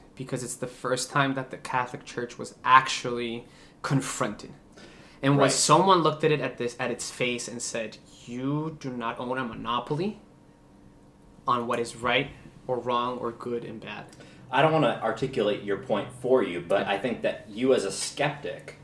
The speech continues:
Speaker 1: Mm-hmm.
Speaker 2: would be especially admirable of somebody who comes from within the church and points a skeptical lens at the Catholic Church.
Speaker 1: Yes.
Speaker 2: And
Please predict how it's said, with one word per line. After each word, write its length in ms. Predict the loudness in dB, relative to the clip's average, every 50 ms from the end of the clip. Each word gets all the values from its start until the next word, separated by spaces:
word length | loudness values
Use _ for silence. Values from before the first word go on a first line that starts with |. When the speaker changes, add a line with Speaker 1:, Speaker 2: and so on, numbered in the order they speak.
| -10 -8
Speaker 1:
Mm-hmm. 220 | -6 -4 -4 -6 -8 -12 -20 -20 -20 -20 -20 -20 -20 -20 -20 -14 -6 -2
Speaker 2:
would 240 | 0 0 0 -2 -2
be 640 | 0 2 2 2 0 0 0 -2 -2 -4 -4 -8 -12 -10
especially 600 | -10 -4 -2 0 0 0 0 -2 -2 -2 -2 -2
admirable 720 | -2 0 0 0 0 0 -2 -2 -2 -2 -4 -2 -2 -4
of 120 | -4 -4
somebody 280 | -4 -4 -2 0 0 -2
who 100 | -2 -4
comes 260 | -4 -4 -2 -2 -2 -4
from 240 | -4 -6 -4 0
within 320 | 0 2 4 4 4 4 4
the 100 | 2 0
church 600 | -2 -4 -6 -6 -6 -6 -8 -10 -12 -12 -14 -14 -18 -20 -20 -20 -20 -20 -6 -2
and 400 | -2 0 0 -2 -2 -4 -8 -12
points 320 | -2 0 0 0 0 -2 -6
a 60 | -6
skeptical 600 | -8 -4 -4 -4 -4 -4 -10 -8 -6 -4 -4 0 0
lens 640 | 2 2 2 0 -4 -8 -14 -16 -16 -16 -16 -16 -20 -20 -10 -4
at 360 | -2 -2 -2 -2 -6 -10 -16 -20 -20 -20 -20 -16 -16
the 80 | -14
Catholic 460 | -12 -10 -10 -12 -10 -14 -16 -18 -16 -16
Church. 420 | -14 -12 -12 -14 -14 -18 -20 -20 -20 -14 -10
Speaker 1:
Yes. 240 | -10 -10 -10 -8 -2 2
Speaker 2:
And 420 | 4 4 4 4 0 -2 -8 -12